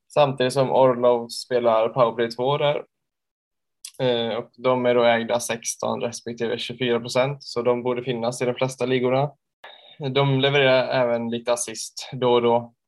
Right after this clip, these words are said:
Eh, och, men det är framförallt för att de går plus, som de är värda att streama för tillfället. Sen har de även väldigt bra schema. De spelar back-to-back, den sextonde och sjuttonde. Då möter de Anaheim och L A.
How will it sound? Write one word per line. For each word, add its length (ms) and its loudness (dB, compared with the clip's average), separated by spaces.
Eh, 400 -4
och, 340 -8
men 240 2
det 140 4
är 40 2
framförallt 580 -2
för 60 -6
att 80 -10
de 100 -8
går 160 -8
plus, 400 -4
som 220 -6
de 100 -2
är 60 -2
värda 240 2
att 80 -6
streama 480 -4
för 100 -6
tillfället. 520 -6
Sen 200 0
har 200 6
de 180 4
även 480 2
väldigt 560 -2
bra 160 4
schema. 480 -2
De 160 -4
spelar 260 2
back-to-back, 600 0
den 100 -14
sextonde 440 -4
och 60 -2
sjuttonde. 560 -2
Då 120 -10
möter 260 -2
de 140 -4
Anaheim 540 0
och 220 -8
L 160 -4
A. 100 0